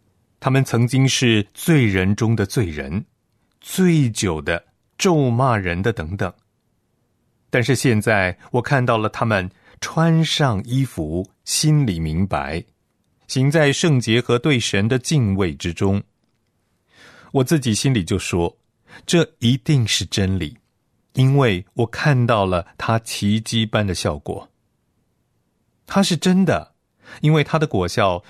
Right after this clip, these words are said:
是错误永远也达不到的。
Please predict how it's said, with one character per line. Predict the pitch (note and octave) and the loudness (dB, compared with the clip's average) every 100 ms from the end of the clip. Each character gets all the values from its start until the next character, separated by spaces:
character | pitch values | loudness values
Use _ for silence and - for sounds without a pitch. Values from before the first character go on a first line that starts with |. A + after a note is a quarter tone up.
| - | -8
是 | - | -4
错 | B2+ - G3 D#3+ | -4 -4 0 0
误 | C3 A#2+ - | 0 -2 0
永 | A#2 B2 E3+ | 0 2 2
远 | C3+ A2 | 2 0
也 | G#2+ | -2
达 | E2+ D2 | -4 -6
不 | D2 | -6
到 | E2+ B2 E2 | -4 -2 -4
的。 | C#2 - | -8 -18